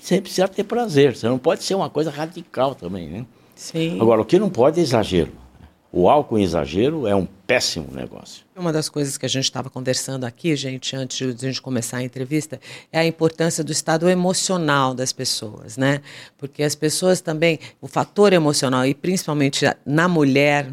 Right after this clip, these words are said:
Speaker 2: tava, o doutor Roque tava me explicando, é fundamental pra saúde do coração. Que as pessoas têm que ter uma saúde emocional em dia, que a saúde da gente emocional conta muito pro funcionamento do coração.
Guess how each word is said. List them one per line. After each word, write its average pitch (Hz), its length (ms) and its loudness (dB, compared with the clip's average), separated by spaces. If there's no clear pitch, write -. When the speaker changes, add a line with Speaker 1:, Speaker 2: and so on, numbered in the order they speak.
Speaker 2:
tava, 127 220 -4
o 123 80 -8
doutor 123 300 -4
Roque 131 180 -2
tava 131 220 0
me 139 40 -4
explicando, 135 540 0
é 151 120 2
fundamental 180 760 2
pra 165 160 -2
saúde 175 400 2
do 185 120 2
coração. 190 720 2
Que 165 60 -2
as 165 80 0
pessoas 175 420 0
têm 240 220 4
que 214 100 -10
ter - 100 -4
uma 160 140 0
saúde 151 400 0
emocional 143 800 0
em 160 200 4
dia, 165 520 4
que - 200 -14
a 151 60 -10
saúde 180 560 2
da 143 160 2
gente 131 440 -6
emocional 170 760 2
conta 208 440 -2
muito 202 400 2
pro - 140 -8
funcionamento 131 680 -4
do 123 80 -6
coração. 120 480 0